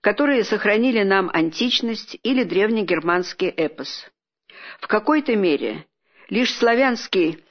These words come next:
былинный эпос, преимущественно русские былины, приближает нас к такого рода мифологическим повествованиям. Однако есть и другая точка зрения,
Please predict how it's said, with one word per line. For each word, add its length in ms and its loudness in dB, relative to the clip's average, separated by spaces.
былинный 680 0
эпос, 500 -2
преимущественно 960 0
русские 460 -2
былины, 600 -2
приближает 760 2
нас 400 -2
к 80 -18
такого 440 2
рода 380 0
мифологическим 920 -2
повествованиям. 1000 -2
Однако 420 0
есть 440 -2
и 80 0
другая 580 0
точка 600 -2
зрения, 640 -2